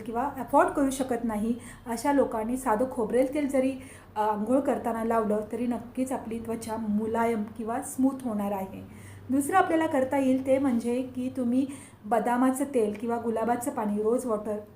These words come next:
चेहऱ्याला लावू शकता जर ड्रायनेस खूप वाढला असेल.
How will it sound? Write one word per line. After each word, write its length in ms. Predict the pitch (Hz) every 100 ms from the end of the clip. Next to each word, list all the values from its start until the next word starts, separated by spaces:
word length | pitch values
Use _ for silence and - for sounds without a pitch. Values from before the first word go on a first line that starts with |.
| -
चेहऱ्याला 380 | - 240 220 233
लावू 240 | 233 208 254
शकता 340 | 277 269 226
जर 140 | 214
ड्रायनेस 460 | 233 220 196 226 226
खूप 200 | 302 302
वाढला 280 | 226 190 233
असेल. 360 | 254 254 247